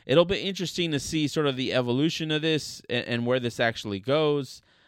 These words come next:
Uh, but the fact that we're already thinking of building nuclear reactors on the moon, that's crazy. And then also, who decides, like, if you can do that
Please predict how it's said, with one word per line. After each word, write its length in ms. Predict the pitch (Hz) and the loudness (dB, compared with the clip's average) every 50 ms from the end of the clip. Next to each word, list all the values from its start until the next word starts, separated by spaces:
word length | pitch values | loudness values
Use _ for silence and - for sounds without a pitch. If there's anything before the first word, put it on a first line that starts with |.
| _ - | _ -4
Uh, 160 | 104 113 120 | -2 0 0
but 160 | 113 117 107 - | 2 0 -2 -2
the 80 | 107 | -4
fact 300 | - - 143 139 127 - | 0 2 2 2 4 2
that 100 | 139 120 117 | 0 0 2
we're 160 | 117 - - | 0 0 0
already 380 | - 131 127 123 123 120 117 | 2 2 4 4 4 4 2
thinking 380 | 107 - 127 123 113 - 113 113 | 0 0 -2 -4 -2 -2 -2 -2
of 140 | 107 101 101 | -2 2 2
building 280 | 120 117 113 113 107 | 2 2 2 0 0
nuclear 380 | 113 120 113 - 113 107 104 101 | 0 -2 -2 -2 -2 -2 0 0
reactors 460 | 101 104 104 110 110 - 117 107 104 | 0 2 2 0 0 -2 -4 -4 -4
on 100 | 107 98 | -2 -2
the 80 | 95 90 | -2 -2
moon, 520 | 92 101 120 143 156 156 151 147 147 135 - _ _ _ _ _ _ _ _ | -2 -2 0 0 2 0 0 -2 -4 -6 -12 _ _ _ _ _ _ _ _
that's 220 | 127 151 170 - | 2 2 2 2
crazy. 500 | - - 156 151 160 165 143 117 104 - | -2 0 2 2 2 2 0 -2 -4 -4
And 120 | - 131 143 | -4 -2 -2
then 120 | 143 143 | -2 -2
also, 260 | 151 160 175 - 160 | -2 -4 -4 -4 -2
who 140 | 120 156 185 | -2 0 0
decides, 640 | 185 202 160 - - - 113 135 165 139 120 120 - _ _ | 0 -2 -4 -2 -4 -2 -2 -2 -2 -2 -6 -12 -20 _ _
like, 240 | 117 117 110 98 - _ _ _ _ _ | -2 0 0 0 -4 _ _ _ _ _
if 240 | - 113 107 - 131 | -6 -6 -6 -6 -8
you 80 | 127 | -10
can 220 | - - 117 107 98 | -6 -4 -4 -4 -2
do 220 | - 123 143 156 | 0 0 0 2
that 300 | 135 113 90 76 - - | 2 0 -2 -2 -6 -12